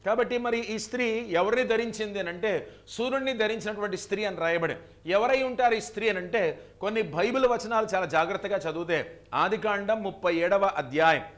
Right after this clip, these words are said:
ఈ తొమ్మిది నుండి పదకొండు వచనాలు, యెషయా గ్రంథం యాభై నాలుగవ అధ్యాయం పది, పదకొండు, ఐదు నుండి పది వచనాలు, ఇర్మియా గ్రంథం మూడవ అధ్యాయం పద్నాలుగవ వచనం, ఆ తర్వాత హోషియా గ్రంథం రెండవ అధ్యాయం పద్నాలుగు నుండి ఇరవై మూడు వచనాలు,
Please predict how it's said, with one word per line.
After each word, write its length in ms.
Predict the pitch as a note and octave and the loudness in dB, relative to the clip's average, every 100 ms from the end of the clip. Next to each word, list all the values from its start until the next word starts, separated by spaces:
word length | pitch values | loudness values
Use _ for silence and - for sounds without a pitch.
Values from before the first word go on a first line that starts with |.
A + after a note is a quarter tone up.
| - - | -20 -14
ఈ 120 | C#3 D3+ | -10 -8
తొమ్మిది 380 | F3+ G3+ A3 | -6 -4 0
నుండి 260 | A3+ A3+ A#3 | 0 2 0
పదకొండు 420 | A#3 F3+ F3+ G3 | 2 0 0 2
వచనాలు, 480 | F3 E3+ F#3+ F#3 F#3+ - - - | 0 0 0 0 -2 -10 -12 -6
యెషయా 300 | E3+ G#3+ A#3 | -4 0 0
గ్రంథం 380 | G#3+ G#3+ A3+ | 0 -4 -4
యాభై 340 | G#3+ F3 F3 F3+ | 0 0 0 0
నాలుగవ 380 | F3 G3 G3+ E3+ | 0 0 0 -2
అధ్యాయం 400 | B2+ D#3 D3+ - - - D3+ | 0 4 4 2 -8 -6 0
పది, 180 | F3 | 0
పదకొండు, 420 | A#3 G#3 G#3 G3+ F3 | 2 0 0 0 2
ఐదు 200 | F#3+ G#3+ | 2 2
నుండి 160 | G#3+ | 2
పది 240 | G#3 E3+ F#3 | 2 0 -2
వచనాలు, 480 | F3+ F3 F3+ F3+ - - - | -2 4 6 4 2 -12 -8
ఇర్మియా 300 | D#3 G#3 A3+ | -6 -2 -2
గ్రంథం 400 | G#3 A3 G#3+ G#3 | 0 -2 -4 -4
మూడవ 280 | G#3+ A3+ G3 | 0 0 0
అధ్యాయం 380 | C#3+ E3 D#3 B2 - - - | 0 0 0 0 -12 -20 -4
పద్నాలుగవ 520 | D#3+ C3+ G3 A#3 A#3 A3+ | -4 0 2 4 4 2
వచనం, 440 | - A#3 B3 B3 - | 0 -2 -4 -4 2
ఆ 80 | D#3+ | 4
తర్వాత 320 | G#3+ G#3 G#3 | 4 4 2
హోషియా 360 | E3+ G#3 A3+ A3 | 0 -2 -2 -2
గ్రంథం 380 | G#3 G#3 A3 | -4 -4 -4
రెండవ 360 | G3+ E3+ F#3+ G3+ | -2 -4 -2 -2
అధ్యాయం 460 | F3+ D#3+ F3+ F3 F#3 - - - | -2 0 2 2 -4 -14 -20 -6
పద్నాలుగు 460 | D#3+ C3+ F#3+ A#3 B3 | -4 -2 0 2 2
నుండి 200 | A#3+ A3 | 0 0
ఇరవై 240 | G3 G3+ | 0 0
మూడు 220 | G#3+ A#3 A3 | 0 0 0
వచనాలు, 520 | G#3 F#3 G#3+ G#3 | 0 -2 2 2